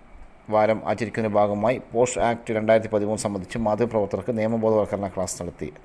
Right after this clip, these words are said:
വുമൺ പ്രൊട്ടക്ഷൻ ഓഫീസർ പി സുലജ ഉദ്ഘാടനം ചെയ്തു. താലൂക്ക് ലീഗൽ സർവീസ് സൊസൈറ്റി പാനൽ അഭിഭാഷകൻ അഡ്വക്കേറ്റ് പി ഒ രാധാകൃഷ്ണൻ ക്ലാസ് നയിച്ചു.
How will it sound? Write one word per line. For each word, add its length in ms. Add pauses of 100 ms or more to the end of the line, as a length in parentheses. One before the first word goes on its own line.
(600)
വുമൺ 240
പ്രൊട്ടക്ഷൻ 400
ഓഫീസർ 300 (1400)
പി 80 (100)
സുലജ 280 (120)
ഉദ്ഘാടനം 360
ചെയ്തു. 140 (120)
താലൂക്ക് 300
ലീഗൽ 240
സർവീസ് 260
സൊസൈറ്റി 360 (300)
പാനൽ 300
അഭിഭാഷകൻ 500 (640)
അഡ്വക്കേറ്റ് 340 (260)
പി 140
ഒ 120
രാധാകൃഷ്ണൻ 440
ക്ലാസ് 260
നയിച്ചു. 260